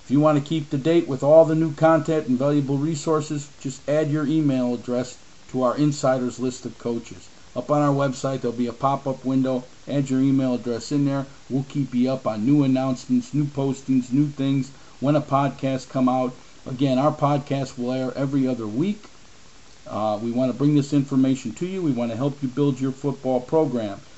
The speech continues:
If you've got a topic you'd like to hear on our podcast, drop us an email, Coach J R P at gmail dot com.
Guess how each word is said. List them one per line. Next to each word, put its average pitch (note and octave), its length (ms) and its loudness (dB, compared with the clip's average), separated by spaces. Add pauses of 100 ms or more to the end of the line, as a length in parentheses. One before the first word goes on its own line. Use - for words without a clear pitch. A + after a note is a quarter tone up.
(100)
If A2+ 180 -8
you've B3+ 260 6
got D3 220 6
a - 60 -6
topic B2+ 420 -2
you'd B2 140 0
like A2+ 240 -4
to A2+ 80 -10
hear A2+ 220 -8
on A#2 100 -10
our A#2 160 -8
podcast, C#3 680 -4 (260)
drop - 260 -4
us A#2 140 -6
an E3 100 0
email, A#2+ 420 0 (140)
Coach - 320 -12
J G2+ 220 -6
R A2+ 140 -4
P C3 360 -2
at A#2 60 -8
gmail G#2 500 -10
dot A2+ 260 -10
com. G3+ 340 2